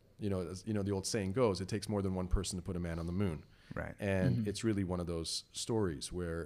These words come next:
Speaker 1: it, it, it, it's true. And, um, every one of those vendors is part of the fabric. I, you know, I consider every one of them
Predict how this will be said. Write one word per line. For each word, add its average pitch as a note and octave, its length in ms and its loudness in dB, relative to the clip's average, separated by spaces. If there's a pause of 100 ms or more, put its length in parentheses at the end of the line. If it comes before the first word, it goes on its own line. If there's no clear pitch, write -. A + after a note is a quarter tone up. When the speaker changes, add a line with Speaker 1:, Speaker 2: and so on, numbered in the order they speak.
Speaker 1:
it, E2 180 -6
it, E2+ 160 -4 (100)
it, F2+ 200 -6
it's G2 160 -6
true. F#2 360 0 (100)
And, F2+ 360 -4 (500)
um, E2+ 500 -2 (240)
every A2+ 180 4
one F#2+ 300 -2
of F#2+ 60 -2
those E2 180 -2
vendors E2+ 640 -4
is E2+ 80 -8
part F#2+ 400 -2
of E2 240 -2
the - 80 -14
fabric. F2 560 -4 (260)
I, - 60 -12 (120)
you G2+ 60 -4
know, F2+ 100 -2
I F#2+ 60 -2
consider F#2+ 420 -4
every F2 160 -4
one F2 200 -4
of F2 80 -4
them D#2+ 240 -8